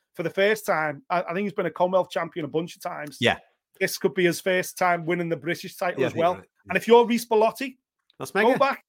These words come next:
Speaker 1: go back to when his career was two and five and ask him then, "Would you love to become British champion one day?" He'd have bit your hand off for it. And who knows what comes next after that?
Speaker 2: Yeah.
Speaker 1: You, if he can pick up British Commonwealth this weekend, who knows? Even at this,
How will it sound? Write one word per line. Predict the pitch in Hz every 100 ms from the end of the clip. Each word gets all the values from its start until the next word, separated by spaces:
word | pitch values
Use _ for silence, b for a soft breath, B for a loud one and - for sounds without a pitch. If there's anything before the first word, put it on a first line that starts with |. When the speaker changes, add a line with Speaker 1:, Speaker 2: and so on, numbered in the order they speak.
| _ _ _
Speaker 1:
go | 247 269
back | 269 247
to | 254
when | 226 226
his | 226 -
career | - 208 233
was | 220
two | - 202 196
and | 175
five | 190 190 196 160 _ _ -
and | 160
ask | 185 -
him | 208 -
then, | 170 175 - _ _ _ _ _ _ _ _ -
"Would | 143
you | 170
love | 165
to | -
become | 151 165 - 170
British | 156 151 170
champion | - 156 - 180
one | 175 165
day?" | 160 147
He'd | 151
have | 143
bit | 147 165
your | 156
hand | 156 160
off | 156 -
for | 160 156
it. | 160 _ _ _ _ _ _
And | 156 175 -
who | 233
knows | 262 247 208
what | 226 226
comes | 233 233 185
next | 220 - 247
after | - 175
that? | 190 220 _ _ _ -
Speaker 2:
Yeah. | 208
Speaker 1:
You, | 226
if | 254 -
he | 226
can | -
pick | 220 220
up | 220 220
British | 220 220 -
Commonwealth | 202 208 226 226
this | 214 -
weekend, | 202 - 202 226 226 _ _ -
who | 269
knows? | 269 320 - - _ _
Even | 226 240
at | 247
this, | 254 233 -